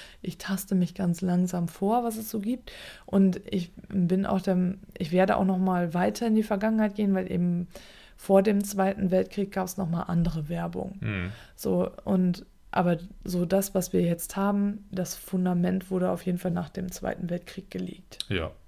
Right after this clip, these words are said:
Speaker 1: So.
Speaker 2: Ja.
Speaker 1: Und wenn du da noch was weißt und, äh, mir da irgendwie noch mal, ja, einen Tipp geben kannst, gerne.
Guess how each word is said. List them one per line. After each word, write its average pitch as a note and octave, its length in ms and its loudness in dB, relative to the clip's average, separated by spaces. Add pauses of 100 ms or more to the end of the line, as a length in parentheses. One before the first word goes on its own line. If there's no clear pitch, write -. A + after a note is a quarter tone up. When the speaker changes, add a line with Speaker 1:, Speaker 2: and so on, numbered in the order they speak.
(220)
Speaker 1:
So. - 160 -8 (240)
Speaker 2:
Ja. A2+ 140 -2 (220)
Speaker 1:
Und F#3+ 220 2
wenn F#3+ 200 8
du G#3 340 0
da F3 380 4
noch F#3 260 -2
was E3+ 220 -6
weißt G#3+ 380 0
und, F3 460 0
äh, E3+ 220 0
mir E3+ 160 2
da F#3 100 0
irgendwie E3+ 200 2
noch E3 120 0
mal, E3 280 -2 (420)
ja, D#3 340 -6
einen F#3+ 120 0
Tipp A3 200 -4
geben G#3+ 280 0
kannst, - 480 -6 (100)
gerne. G3 360 -2